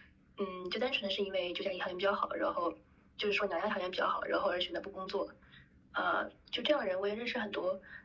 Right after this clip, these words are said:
但是我觉得就是说，说到最后，就是虽然可以在家不工作，就这件事情，就是在你还不能够选择不工作的时候，就看起来好像是一个很，就，就挺好的这样子的事情。但是我觉得，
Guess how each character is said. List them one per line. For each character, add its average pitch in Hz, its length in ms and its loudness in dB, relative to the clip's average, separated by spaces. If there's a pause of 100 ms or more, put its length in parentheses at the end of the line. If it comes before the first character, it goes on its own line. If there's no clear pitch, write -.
(180)
但 262 120 0
是 277 60 2
我 233 100 0
觉 196 80 -2
得 202 60 0
就 226 80 0
是 226 60 -4
说， 240 120 -2
说 269 260 2
到 247 60 -8 (180)
最 277 160 2
后， - 460 -2 (580)
就 220 140 -2
是 - 20 2
虽 269 140 0
然 226 80 2
可 226 140 -4
以 - 20 0
在 208 80 2
家 208 80 6
不 208 80 0
工 214 100 0
作， 208 220 2 (420)
就 214 140 -4
这 208 140 0
件 190 100 2
事 - 100 -2
情， 180 240 -6 (460)
就 - 100 -4
是 208 140 -2
在 190 400 2 (640)
你 196 100 0
还 - 140 0
不 - 140 -2
能 202 100 0
够 202 100 2
选 170 200 0
择 170 100 0
不 196 100 -4
工 202 120 0
作 208 100 2
的 175 80 2
时 - 160 0
候， - 300 0 (500)
就 208 100 0
看 202 160 2
起 202 120 2
来 190 40 4
好 - 100 2
像 - 100 -2
是 - 120 -2
一 196 40 0
个 180 260 2
很， 165 380 -4 (560)
就， 214 100 -2
就 214 160 -2
挺 185 180 -2
好 - 160 4
的 - 220 2 (100)
这 208 120 -2
样 190 80 0
子 180 80 -8
的 185 100 4
事 196 140 0
情。 208 200 -6
但 226 140 2
是 240 60 0
我 208 80 2
觉 202 100 0
得， 220 260 0